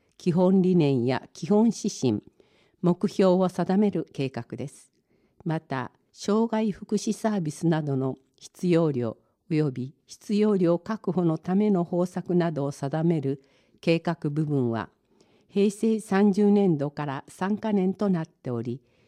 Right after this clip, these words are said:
障害の有無にかかわらず、すべての市民が相互に人格と個性を尊重し支え合う共生社会を実現するための計画です。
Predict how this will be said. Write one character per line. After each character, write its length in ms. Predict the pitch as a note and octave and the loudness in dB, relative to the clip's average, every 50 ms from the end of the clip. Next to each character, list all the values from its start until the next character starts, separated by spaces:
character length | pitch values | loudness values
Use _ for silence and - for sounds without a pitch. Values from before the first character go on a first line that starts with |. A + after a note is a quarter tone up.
| _ _ | _ _
障 340 | - - F#3+ F3+ F#3 F#3 | -6 0 0 2 2 2
害 200 | F3+ F3 E3+ E3+ | 0 0 0 2
の 180 | E3+ E3+ E3 E3 | 0 2 0 0
有 140 | F3+ A3 G#3 | 2 2 4
無 140 | G3+ G3+ F#3+ | 4 4 4
に 160 | F3+ E3+ F3+ | 2 0 -2
か 180 | - - F#3+ | -4 -10 -10
か 160 | F3+ - G3+ G3+ | -6 -6 -6 -4
わ 120 | A3 G#3 | -4 -4
ら 140 | F#3+ F3+ F3 | -4 -6 -6
ず、 240 | - F#3 F3 F3 _ _ _ _ _ _ | -4 -4 -4 -4 _ _ _ _ _ _
す 200 | _ - - G#3+ | _ -8 -2 -2
べ 120 | B3 A3+ | -2 -2
て 140 | - - F#3 | 0 0 0
の 140 | E3 D3+ D3+ | 2 2 0
市 180 | - - G3 | -2 0 2
民 280 | F#3+ F#3 F3 D#3 D3 C#3 | 4 4 4 4 2 0
が 200 | C#3+ C#3 C3 E3+ _ _ _ _ _ _ | -2 -4 -8 -8 _ _ _ _ _ _
相 320 | _ - - A3+ A3 G#3+ G#3 | _ -4 -2 0 0 0 0
互 180 | F3+ E3 D#3 | 0 0 0
に 200 | D3 C#3+ C#3+ - - _ _ - | 0 0 -2 -4 -8 _ _ -2
人 220 | D3+ D3+ E3 E3+ | 0 2 2 2
格 280 | - - D#3+ - - D#3+ | 0 -4 -8 -6 -8 -12
と 300 | _ - D#3 - - _ _ | _ -6 -8 -8 -8 _ _
個 120 | - G#3 | -4 -4
性 280 | G#3+ - _ F#3+ E3 C#3+ | -4 -4 _ -4 -2 -2
を 160 | C#3 B2+ C3 | -2 -2 -4
尊 340 | - - - F3 F#3+ G3 F#3 | -4 -2 -2 0 0 0 0
重 220 | - - F3+ F3+ F3+ | -2 -4 -4 -4 -4
し 280 | F3+ - - D3 - _ | -4 -4 -4 -4 -4 _
支 160 | - - - D#3 - - G3+ | -14 -10 -10 -10 -8 -6 -6
え 260 | G3 F#3 D#3 C3+ C3 | -4 -4 -4 -4 -4
合 120 | B2 A#2+ | -4 -6
う 140 | A#2+ A#2+ A#2+ _ _ _ _ _ _ _ _ _ | -6 -6 -10 _ _ _ _ _ _ _ _ _
共 200 | - G3+ G3 G#3 | 0 0 0 0
生 260 | G3+ - A#3 A3+ A3 | 0 -2 -2 -2 -2
社 180 | - - G#3+ | -2 -4 -6
会 300 | G#3 - F3+ E3+ E3+ D#3+ D3+ | -4 -4 -4 -4 -2 -2 -2
を 60 | C3+ | -4
実 320 | B2+ - D3+ _ - F#3+ F3 | -4 -6 -8 _ -6 -2 0
現 240 | E3+ F3+ F#3 F#3 - | 0 0 0 -2 -4
す 100 | - F3+ | -4 -4
る 100 | E3+ E3 | -4 -2
た 140 | - E3 | 0 0
め 140 | E3+ E3+ F3+ | 0 2 2
の 120 | G3+ B3 A#3+ | 0 0 -2
計 220 | _ - D3+ D3 | _ -8 -8 -8
画 160 | _ A#2+ A#2 _ | _ -12 -14 _
で 160 | - A#2+ - C#3+ | -14 -16 -16 -16
す。 200 | _ - _ | _ -20 _